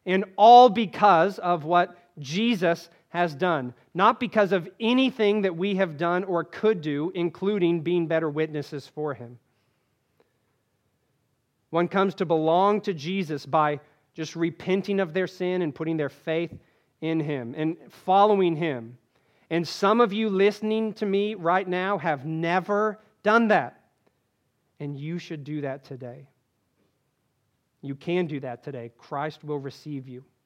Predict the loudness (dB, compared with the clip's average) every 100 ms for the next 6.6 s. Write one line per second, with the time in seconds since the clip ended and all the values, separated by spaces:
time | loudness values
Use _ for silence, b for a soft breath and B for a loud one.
0 | _ _ _ -8 -8 -8 -12 -10 -8 -10
1 | -10 -10 -10 -12 -16 -20 -12 -10 -10 -12
2 | _ _ _ _ -20 -10 -6 -6 -8 -18
3 | -20 _ _ _ _ _ _ _ _ _
4 | _ _ _ _ _ _ _ _ _ _
5 | _ _ _ _ _ -6 0 0 2 -2
6 | -2 -6 -6 -6 -8